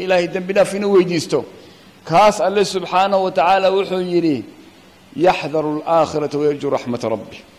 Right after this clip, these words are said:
Aakhiru ka baqayaa, Ilaahay naxariistiisana waa rajaynayaa. "Qul hal yastawi alladhiina yaclamuuna walladhiina laa yaclamuun."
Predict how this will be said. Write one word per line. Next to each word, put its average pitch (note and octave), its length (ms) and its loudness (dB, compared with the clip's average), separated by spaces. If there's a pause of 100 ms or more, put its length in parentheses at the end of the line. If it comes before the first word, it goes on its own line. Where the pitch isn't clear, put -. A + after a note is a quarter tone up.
(680)
Aakhiru D3 480 2
ka F3 140 -2
baqayaa, A#2 640 0 (440)
Ilaahay D3 420 0
naxariistiisana D3+ 760 -2
waa D3 180 4
rajaynayaa. C3+ 760 2 (380)
"Qul D3 140 2
hal F#3 220 0
yastawi E3+ 440 0
alladhiina D#3+ 440 2
yaclamuuna D3+ 580 0
walladhiina D3 480 0
laa C#3+ 120 2 (100)
yaclamuun." C#3 360 0